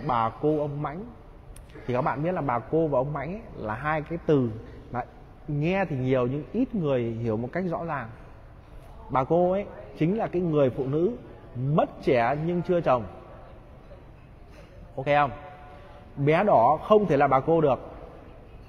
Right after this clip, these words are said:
Ví dụ như chúng ta bị sảy thai hoặc bỏ thai thì bạn đấy không bao giờ là bà cô được, chỉ là bé đỏ đó thôi. Muốn là bà cô là phải có hình hài ra rồi. Có hình, có hình. Sinh ra có hình rồi.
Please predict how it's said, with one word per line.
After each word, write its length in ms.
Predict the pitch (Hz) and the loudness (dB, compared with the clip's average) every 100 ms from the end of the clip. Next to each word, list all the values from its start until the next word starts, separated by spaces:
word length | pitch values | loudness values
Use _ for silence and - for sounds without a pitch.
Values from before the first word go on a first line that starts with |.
| - - - | -20 -18 -4
Ví 120 | 143 | 2
dụ 100 | 185 | 2
như 180 | 156 156 | 2 -2
chúng 140 | 156 170 | -2 -2
ta 220 | 175 156 | -2 -2
bị 200 | 156 147 135 | -2 -4 -4
sảy 220 | 127 120 | -4 -2
thai 380 | 151 156 160 127 - - | -2 0 -2 -4 -12 -14
hoặc 160 | 117 | -4
bỏ 200 | 131 117 | 0 0
thai 340 | 151 160 156 131 | 0 -2 -4 -4
thì 80 | 143 | -4
bạn 240 | 139 123 143 | -2 0 0
đấy 120 | 156 | 0
không 200 | - 190 | -2 -2
bao 100 | 170 | 0
giờ 80 | 139 | 0
là 100 | 123 | 2
bà 100 | 123 | 2
cô 220 | 156 156 | 2 2
được, 160 | 120 - - - | 0 -6 -18 -10
chỉ 120 | 123 | -4
là 100 | 123 | 0
bé 140 | 123 139 | 0 0
đỏ 200 | 123 117 | 0 -4
đó 80 | 123 | -6
thôi. 200 | 147 131 113 - - - - - - - | -6 -8 -10 -18 -20 -20 -20 -20 -20 -10
Muốn 200 | 131 147 | -2 0
là 180 | 233 196 123 | 0 0 0
bà 120 | 131 120 | 0 0
cô 280 | - 160 | 0 2
là 100 | 147 | 2
phải 120 | 117 113 | 0 -2
có 60 | 151 | 0
hình 260 | 160 131 | 0 0
hài 300 | 120 120 117 | -2 -2 -2
ra 100 | 120 | -4
rồi. 180 | 127 107 107 - - - - - - - - | -6 -8 -10 -18 -20 -18 -18 -20 -20 -20 -4
Có 100 | 165 | 0
hình, 260 | 175 143 113 - - - - | 2 0 -2 -8 -16 -18 -12
có 80 | 123 | -8
hình. 180 | 135 110 - - - - - - - - - | -6 -8 -12 -20 -20 -20 -20 -20 -20 -20 -8
Sinh 260 | 160 156 | -2 -2
ra 160 | 156 143 | -2 -2
có 100 | 151 | 0
hình 220 | 151 113 | 0 -2
rồi. 100 | 98 | -6